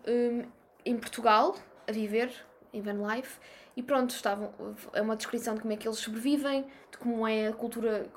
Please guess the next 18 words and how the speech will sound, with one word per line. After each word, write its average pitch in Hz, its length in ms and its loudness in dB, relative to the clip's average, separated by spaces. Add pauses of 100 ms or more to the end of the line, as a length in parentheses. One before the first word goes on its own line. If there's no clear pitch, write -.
(120)
como 226 140 -2
é 220 60 2
a - 20 2
adaptação 226 340 -4
deles 220 280 -2 (340)
na 220 80 -6
cultura 233 300 -2
portuguesa, 247 720 4
como 240 160 0
abordam 220 240 4
as 214 100 4
adversidades 208 960 0 (340)
que - 140 -12
passam, 285 420 8
não 214 160 0
é? 254 240 -2 (220)
E 233 80 -6
também 226 500 4